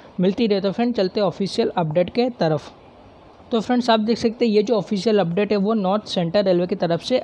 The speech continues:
आ रही है। जब आप North Central Railway के official website पर आओगे तो कुछ इस प्रकार से page खुलेगा और इसके अंदर जो है आज की तारीख के अंदर एक update आया हुआ है। यहाँ पे आप देख सकते हैं training link for the, for आरआरबी candidate click here। जब आप इस पर click करोगे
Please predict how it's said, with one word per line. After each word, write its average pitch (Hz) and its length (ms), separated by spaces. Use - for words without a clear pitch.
आ 196 120
रही 196 160
है। 202 200
जब 196 180
आप 202 140
North 190 240
Central 185 320
Railway 185 220
के 196 100
official 202 460
website 190 380
पर 202 140
आओगे 190 320
तो 214 80
कुछ 226 260
इस - 120
प्रकार 202 280
से 208 140
page 202 260
खुलेगा 185 380
और - 220
इसके - 220
अंदर 214 220
जो 214 140
है 220 120
आज 175 180
की 220 120
तारीख 196 260
के 208 60
अंदर 202 220
एक 214 160
update 175 340
आया 180 200
हुआ 175 220
है। 190 80
यहाँ 151 160
पे 185 120
आप 180 100
देख 202 160
सकते 190 240
हैं 190 60
training 185 360
link 190 240
for 175 180
the, 208 200
for 220 160
आरआरबी 185 440
candidate 185 520
click 202 260
here। 185 140
जब 196 200
आप 202 140
इस 190 100
पर 208 140
click 233 200
करोगे 214 380